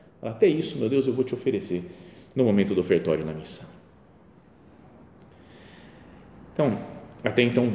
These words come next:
por isso, o momento da coleta de dinheiro é para simbolizar isso também, né? Que nós damos até o nosso dinheiro, né? Uma nossa contribuição econômica para a igreja, não é? Mas é também uma, uma doação minha do que eu tenho, dos frutos do trabalho, como o padre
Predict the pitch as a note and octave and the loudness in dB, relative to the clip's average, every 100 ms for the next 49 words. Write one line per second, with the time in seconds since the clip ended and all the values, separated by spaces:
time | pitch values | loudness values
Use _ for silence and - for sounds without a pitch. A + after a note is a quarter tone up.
0 | - G2+ A#2+ - F#2+ F#2 G2+ G2 F2+ F#2+ | 0 0 2 0 0 2 2 2 2 2
1 | F2 D3 - E2+ E2 E2+ A2+ F3 G2 - | 4 4 2 -2 -2 -2 2 2 2 0
2 | G2+ - C3 - - - - - - F#3+ | -4 0 0 -2 -8 -14 -18 -10 -2 0
3 | D#3+ D#3 A2 C3 C#3 C#3+ - D3 C3 F#2+ | 2 2 4 4 2 2 -2 -2 0 0
4 | E2+ F#2+ F#2 G#2 B2+ G#2+ C3 A#2+ C#3 C3+ | -2 -4 -4 -2 0 0 0 0 -2 -2
5 | D3 D3 F2+ F#2 - - - F2+ F2 G2 | 6 6 6 2 -6 -12 -10 -10 -4 -4
6 | G2+ - F#2+ F#2+ F2+ - G#2+ F#2 G2 G#2 | -6 -6 -4 -2 0 0 0 2 0 2
7 | G2+ F2+ G2 G#2 G#2 B2 C#3+ D#3 B3 - | 0 0 2 2 4 4 4 0 -8 -10
8 | - - - - C3 A#2+ G#2+ A#2+ - C3+ | -18 -20 -12 -2 0 2 4 2 4 2
9 | G2+ C3+ F3+ E3+ C#3+ A#2 A#2+ A#2+ F3 - | 4 2 2 0 -2 0 -2 4 4 6
10 | F#3+ E3+ F3 B2 G#2 C#3 C3+ D3 C#3 - | 4 4 4 4 4 2 4 2 2 -8
11 | - A#2+ - - G3+ - F3+ - A#2 E3 | -6 -4 -4 0 0 2 -2 -2 -2 0
12 | B2+ A2+ A#2 G2+ G2 - - - A2+ A2+ | 2 4 4 4 0 -2 -12 -4 0 0
13 | - A#2 A#2 A2+ | 2 2 4 2